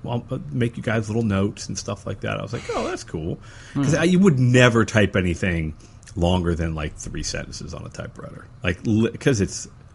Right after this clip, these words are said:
Speaker 1: it's a <laughs> huge pain in the ass. Like,
Speaker 2: Yes, it is.
Speaker 1: I was typing something and I was like, "Oh," I went to the next line. Now I'm never gonna get the spacing right. And then, <laughs> you know, it's like, "Oh, you make a mistake." And, like, in this typewriter,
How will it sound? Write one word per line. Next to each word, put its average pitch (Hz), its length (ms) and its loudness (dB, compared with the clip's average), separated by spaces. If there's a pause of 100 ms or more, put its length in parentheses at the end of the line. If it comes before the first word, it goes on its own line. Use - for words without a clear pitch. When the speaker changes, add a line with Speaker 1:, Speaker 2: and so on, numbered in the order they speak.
(140)
Speaker 1:
it's - 200 -2
a - 60 -6
<laughs> - 0 -
huge - 500 0
pain 127 220 0
in 85 120 -6
the 82 120 -10
ass. - 360 -10
Like, 113 240 0
Speaker 2:
Yes, 95 220 -6
it 107 100 0
is. 101 480 -4
Speaker 1:
I 127 120 8
was 139 180 6
typing 127 260 4
something 120 220 0
and 113 80 4
I - 20 4
was 98 80 2
like, 110 160 0
"Oh," 101 840 6
I 104 60 -4
went 98 180 -4
to 101 100 -2
the 101 100 -4
next 95 300 -4
line. 82 460 -4
Now 107 140 6
I'm 110 80 6
never 98 220 6
gonna 98 140 4
get 95 140 -2
the 107 80 -6
spacing 82 420 -4
right. 82 460 0
And 87 160 -2
then, 90 100 -2 (200)
<laughs> - 200 -10
you 135 180 -4
know, 101 200 2 (320)
it's - 100 -8
like, 117 160 4
"Oh, 131 160 12
you 120 120 8
make 120 200 6
a 123 40 -2
mistake." 101 420 2
And, 101 200 0
like, 110 140 -2
in 123 80 4
this 147 160 4
typewriter, 113 640 4